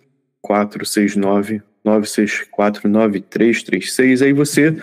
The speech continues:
pode mandar uma mensagem primeiro, dando um, um alô, dizendo quem é você,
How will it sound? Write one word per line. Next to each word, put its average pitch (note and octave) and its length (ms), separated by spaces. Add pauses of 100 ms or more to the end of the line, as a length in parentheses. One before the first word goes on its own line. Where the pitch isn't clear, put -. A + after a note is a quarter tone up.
(260)
pode E3+ 200
mandar D3+ 260
uma C3 280
mensagem A2 400
primeiro, A2+ 480
dando G#2+ 460
um, G2 380
um G2 120
alô, C3 680
dizendo A2 280
quem G#2 180
é G#2 40
você, A2 460